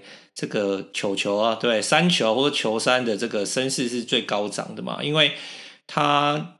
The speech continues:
进来联盟之后，好像很快就适应这个联盟的强度，那在上一场比赛又成为这个史上最年轻大三元的制造者嘛，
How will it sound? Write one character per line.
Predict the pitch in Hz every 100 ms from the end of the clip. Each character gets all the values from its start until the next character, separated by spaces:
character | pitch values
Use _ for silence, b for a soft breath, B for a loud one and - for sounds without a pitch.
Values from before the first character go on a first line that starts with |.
| _ -
进 | 160 139
来 | 110 104
联 | 107 110 110
盟 | 117 113
之 | 110 120
后， | 120
好 | 104 101
像 | 139
很 | 123 120 98
快 | - 147 113
就 | 135
适 | 131 - 135
应 | 131 113
这 | 117
个 | 110
联 | 101
盟 | 104 101
的 | 107
强 | 104 98 95 101
度， | 127 92 - B B _ _
那 | 120 113 104 98 104 175 - _ _ _ _ _ _ _ _
在 | - 139
上 | 123 143
一 | 135
场 | 117 101
比 |
赛 | 98 123
又 | 131
成 | - 107
为 | 101 101
这 | 113
个 | 110
史 | - 101
上 | 117 127
最 | 117 143
年 | 117 101 101
轻 | 107 123 120
大 | 143 123
三 | - 117 117
元 | 95 90
的 | 92
制 | - 120
造 | 117 98
者 | - -
嘛， | 67 55